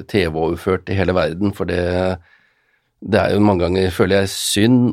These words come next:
at, eh, ikke flere ser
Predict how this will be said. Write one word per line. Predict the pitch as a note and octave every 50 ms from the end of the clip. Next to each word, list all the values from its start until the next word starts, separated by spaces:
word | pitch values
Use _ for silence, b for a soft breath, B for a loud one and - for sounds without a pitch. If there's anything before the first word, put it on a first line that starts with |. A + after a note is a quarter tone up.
| - G2
at, | F#2+ G2 G2 F2+ - - - - -
eh, | F#2 F#2+ F#2 F#2 G2 F#2 - -
ikke | G#2+ - - - - G#2+ F#2+
flere | - - E2 E2+ E2+ E2 E2+ F2 F#2+
ser | - - - - F2 E2 E2 F2+ F2 F2+ F#2 F2